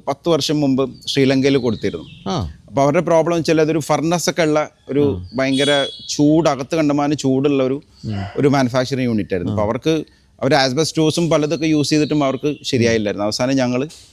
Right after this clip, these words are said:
Speaker 1: ഇവിടുന്ന് ഞങ്ങളുടെ കുറച്ച് തിക്കർ ആയിട്ടുള്ള അലൂമിനിയം റൂഫിംഗ് ഷീറ്റ് കൊടുത്തു. ഇപ്പൊ പത്ത് വർഷമായിട്ട് ഇപ്പോഴും അത് ഇൻടാക്ട് ആണ്.
Speaker 2: ആ, ശരി.
Speaker 1: ആ.
Speaker 2: ആ, അതുപോലെ തന്നെ ഞാനിപ്പം പ്രൊഫൈൽ നോക്കുമ്പോ കണ്ടു പുതിയ എന്റെ സാൻഡ്വിച്ച്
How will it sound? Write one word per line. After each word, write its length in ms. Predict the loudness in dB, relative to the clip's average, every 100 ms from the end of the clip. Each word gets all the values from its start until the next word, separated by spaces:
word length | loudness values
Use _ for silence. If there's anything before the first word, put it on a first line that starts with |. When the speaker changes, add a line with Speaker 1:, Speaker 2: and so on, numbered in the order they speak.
| _ -8
Speaker 1:
ഇവിടുന്ന് 260 | -4 0 2
ഞങ്ങളുടെ 380 | 2 0 0 -2 _ -18 -6
കുറച്ച് 200 | -4 -4 -4
തിക്കർ 280 | -2 0 2
ആയിട്ടുള്ള 320 | 0 0 -2
അലൂമിനിയം 520 | 0 0 0 -2 -4 -14 -20 -20 -20 -2
റൂഫിംഗ് 280 | 0 2 2
ഷീറ്റ് 180 | 2 2
കൊടുത്തു. 300 | 2 0 -2
ഇപ്പൊ 180 | -4 -2
പത്ത് 240 | -2 0
വർഷമായിട്ട് 340 | -2 0 0 0
ഇപ്പോഴും 240 | 0 2
അത് 100 | 4
ഇൻടാക്ട് 420 | 4 2 0 0
ആണ്. 120 | -6 -6 -8
Speaker 2:
ആ, 80 | -4
ശരി. 200 | -4 -4
Speaker 1:
ആ. 140 | -8 -10 -8
Speaker 2:
ആ, 280 | -4 -2 0
അതുപോലെ 220 | 0 0
തന്നെ 140 | 0 0
ഞാനിപ്പം 340 | -2 0 -2
പ്രൊഫൈൽ 360 | 0 -2 2 2
നോക്കുമ്പോ 360 | 2 2 0
കണ്ടു 180 | 0 0
പുതിയ 280 | 0 2 2
എന്റെ 140 | 2
സാൻഡ്വിച്ച് 640 | 0 -2 -2 0 -2 -4